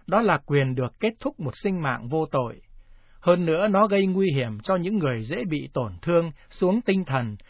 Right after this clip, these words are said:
những người bị bệnh thể lý hoặc tâm thần, những người khuyết tật. Hội đồng Giám mục Canada nhấn mạnh rằng giải pháp cho những người bị bệnh nan y ở giai đoạn cuối đời là săn sóc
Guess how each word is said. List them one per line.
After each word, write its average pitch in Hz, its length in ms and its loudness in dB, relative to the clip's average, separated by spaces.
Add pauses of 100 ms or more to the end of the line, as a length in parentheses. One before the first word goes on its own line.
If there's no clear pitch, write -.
(200)
những 220 180 2
người 147 220 4
bị 143 180 -2
bệnh 139 260 -4
thể 117 280 -6
lý 143 260 -2
hoặc 131 180 -2 (100)
tâm 175 220 -2
thần, 113 320 -4 (240)
những 190 220 -2
người 123 240 -2
khuyết - 300 -4
tật. 120 140 -4 (920)
Hội 156 180 2
đồng 139 240 2
Giám 226 200 0
mục 151 220 0
Canada 180 520 0
nhấn 185 240 0
mạnh 151 220 -2
rằng 123 300 -2 (300)
giải 131 300 -2
pháp 226 300 -2
cho 208 100 0
những 196 240 -2
người 139 200 0
bị 139 220 -6
bệnh 139 300 -6
nan 180 220 -2
y 175 240 -2
ở 107 280 -6
giai 165 220 -4
đoạn 139 320 -4
cuối 202 180 -2
đời 120 300 -4 (280)
là 117 260 -4
săn 165 260 -4
sóc 196 220 -2